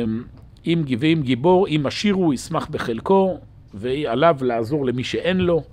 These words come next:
כן, גם כל אלה, "אני, לא היה לי שום כסף מההורים שלי, היום אני מיליונר, אז לכן אני עכשיו, אה, חי פה באיזה רמת חיים מטורפת, ומרגיל את הילדים שלי לכל, גם סיפורי קורעי לב." איך אתה מגדל ככה את הילדים שלך,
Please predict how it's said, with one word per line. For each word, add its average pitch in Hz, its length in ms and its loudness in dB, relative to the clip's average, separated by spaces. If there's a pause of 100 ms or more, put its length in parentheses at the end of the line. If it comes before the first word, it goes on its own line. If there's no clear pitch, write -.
(420)
כן, 120 280 -6
גם 110 160 -6
כל 113 260 -4
אלה, 113 320 -4
"אני, 147 300 -6
לא 139 140 -2
היה 147 100 -2
לי 131 60 -8
שום 160 200 -6
כסף 139 360 -12
מההורים 151 220 -8
שלי, 139 160 -8
היום 143 180 -6
אני 143 120 -10
מיליונר, 131 680 -4
אז 131 100 -8
לכן 156 260 -6
אני 156 160 -6
עכשיו, 151 520 -4
אה, 135 60 -2 (1040)
חי 135 320 -2
פה 135 120 -6
באיזה 113 220 -4
רמת 113 300 -6
חיים 117 220 -8
מטורפת, 135 720 -6
ומרגיל 101 1120 -8
את 127 100 -8
הילדים 110 420 -2
שלי 120 540 -4
לכל, 101 840 -6
גם 95 240 -10 (100)
סיפורי 101 480 -4
קורעי 101 340 -4
לב." 98 300 -4 (420)
איך - 100 -18
אתה - 140 -8
מגדל 90 320 -8
ככה - 140 -14
את - 60 -14
הילדים 85 260 -10
שלך, 87 160 -16